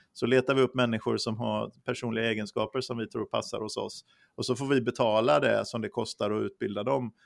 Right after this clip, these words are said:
Eh, men i gengäld så får vi tillbaks, eftersom den här företagskulturen som vi pratade om, det blir enklare att också hålla en rimligt, liksom, eh, homogen, eh,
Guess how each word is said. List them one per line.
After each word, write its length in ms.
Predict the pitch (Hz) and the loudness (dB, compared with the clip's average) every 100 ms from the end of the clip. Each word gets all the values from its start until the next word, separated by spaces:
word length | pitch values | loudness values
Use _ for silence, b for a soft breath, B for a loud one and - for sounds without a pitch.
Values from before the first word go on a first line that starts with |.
| b b 120 | b b 0
Eh, 440 | 113 107 104 104 | 2 2 2 0
men 200 | 123 120 | 0 0
i 240 | 123 123 131 | 2 2 2
gengäld 560 | 113 107 123 139 127 | 2 2 2 2 2
så 140 | - 120 | -4 -4
får 140 | 123 | -2
vi 100 | 120 | -2
tillbaks, 460 | 127 120 113 110 117 | -4 0 0 0 -6
eftersom 300 | - 120 113 | -6 -4 -2
den 120 | 113 | -2
här 80 | 107 | -2
företagskulturen 1000 | 123 113 110 110 - 120 - 117 120 131 | 0 0 -2 -6 -6 -8 -4 -2 -2 -4
som 180 | 135 127 | -6 -6
vi 60 | |
pratade 420 | 127 120 107 107 | -2 -4 -4 -6
om, 120 | 107 113 | -6 -6
det 80 | |
blir 140 | 117 131 - | -6 -6 -4
enklare 720 | 147 117 104 - 110 135 139 - b b b | -2 -2 -6 -2 2 4 2 -2 b b b
att 200 | 127 120 | -4 2
också 280 | 120 - - | 2 0 0
hålla 440 | 110 120 117 117 113 | 4 4 4 4 2
en 160 | 113 - | 0 -4
rimligt, 800 | 123 131 127 117 117 143 151 - | -2 -2 0 0 0 0 0 -4
liksom, 640 | 120 117 - 117 110 110 | -6 -6 -4 -2 -2 -2
eh, 680 | 110 107 107 107 107 110 - - - _ _ - | -4 -2 -4 -6 -8 -10 -12 -20 -20 _ _ -10
homogen, 800 | 127 117 113 113 113 110 110 110 | -4 -2 0 0 0 0 -2 -4
eh, 340 | 107 107 104 | -4 -4 -4